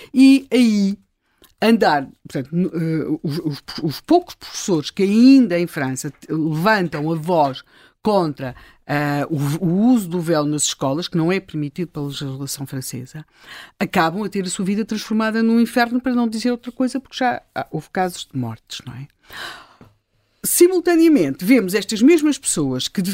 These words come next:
que acham que é, é, é uma coisa tenebrosa, eh, mis-, eh, que, que é um racismo, que é uma xenofobia, não perceber as diferenças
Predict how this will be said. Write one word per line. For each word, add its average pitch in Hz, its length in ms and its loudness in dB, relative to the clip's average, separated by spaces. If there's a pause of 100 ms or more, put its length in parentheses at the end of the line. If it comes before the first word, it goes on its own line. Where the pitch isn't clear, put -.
(140)
que 202 180 -2
acham 185 400 -2
que 196 360 0 (260)
é, 156 320 0
é, 143 480 0
é 139 40 -2
uma 131 180 -2
coisa 180 480 0
tenebrosa, 143 1040 -2 (320)
eh, 147 240 -2 (100)
mis-, 156 260 0 (680)
eh, 135 100 -8
que, 143 200 -6
que - 140 -4
é 160 40 0
um 156 80 0
racismo, 180 760 0
que 165 120 -6
é - 20 -2
uma 156 120 -2
xenofobia, 170 760 2
não 196 200 2
perceber 226 540 0
as 180 140 -2
diferenças 220 1080 -2